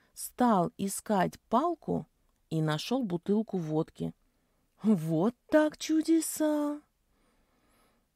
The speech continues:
"Сколько, дед, просишь за свою палку?" "Да что вам сказать?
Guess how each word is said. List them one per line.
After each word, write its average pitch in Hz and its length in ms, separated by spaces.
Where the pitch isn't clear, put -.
"Сколько, 170 600
дед, 170 420
просишь 220 640
за 196 160
свою 196 280
палку?" 165 600
"Да 247 800
что - 460
вам 226 220
сказать? 165 880